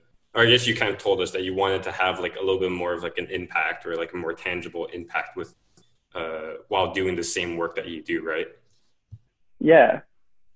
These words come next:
Speaker 2: Well, when I moved to L A, I worked a day job in, like, Facebook and Instagram advertising, um, writing, directing, producing videos, uh,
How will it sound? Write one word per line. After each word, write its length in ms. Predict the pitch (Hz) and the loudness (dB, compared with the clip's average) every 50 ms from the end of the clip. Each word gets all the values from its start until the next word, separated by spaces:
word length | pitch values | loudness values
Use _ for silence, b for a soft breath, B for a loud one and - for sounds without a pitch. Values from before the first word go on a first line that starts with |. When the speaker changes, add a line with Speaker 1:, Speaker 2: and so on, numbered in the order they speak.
| _ - | _ 4
Speaker 2:
Well, 180 | 147 147 143 135 | 8 8 8 10
when 140 | 143 151 151 | 8 8 8
I 40 | |
moved 200 | 156 156 160 - - - | 8 6 6 4 6 6
to 80 | 165 | 8
L 200 | 135 135 131 127 | 10 10 10 10
A, 320 | 127 127 127 127 120 120 117 | 10 10 10 10 10 8 6
I 40 | 107 - - - _ - | 4 0 -6 -18 _ -4
worked 320 | - 151 139 123 - - | 0 2 2 2 2 2
a 80 | - 123 | 2 4
day 220 | 110 127 120 120 | 6 6 6 6
job 400 | 113 131 120 110 117 113 117 120 120 | 6 6 6 8 8 6 6 2 0
in, 400 | 107 127 117 107 107 107 120 120 - _ _ _ _ - | 0 0 0 -2 -4 -6 -8 -10 -12 _ _ _ _ 4
like, 180 | 135 120 104 - _ _ _ _ - - | 4 4 4 2 _ _ _ _ 2 4
Facebook 300 | 139 120 - - 117 - | 4 4 4 2 0 2
and 80 | 123 110 | 2 0
Instagram 340 | 107 110 - - 117 107 110 | -2 -2 0 0 0 2 2
advertising, 760 | 113 113 113 120 - 113 - - 123 - 120 113 127 131 - _ - | 0 0 -2 0 2 4 4 4 4 2 0 0 0 -2 -4 _ 2
um, 340 | - 120 117 123 123 139 - _ _ _ _ _ _ _ _ _ _ _ _ - | 4 4 4 4 0 -4 -8 _ _ _ _ _ _ _ _ _ _ _ _ 4
writing, 460 | 143 131 117 113 113 110 110 110 110 | 6 8 8 8 8 6 2 0 0
directing, 480 | 107 127 113 104 - - 117 107 107 101 | 4 4 4 4 4 2 0 0 0 0
producing 640 | 120 110 113 107 - - 113 107 110 110 107 104 101 - | 2 2 2 4 4 4 2 4 2 -2 -4 -4 -4 0
videos, 460 | 117 117 110 110 110 107 107 104 107 107 - - - - - - | 2 4 4 6 6 6 6 4 2 0 -4 -10 -20 -12 0 6
uh, 360 | 110 113 110 110 110 107 107 | 8 10 12 12 10 10 8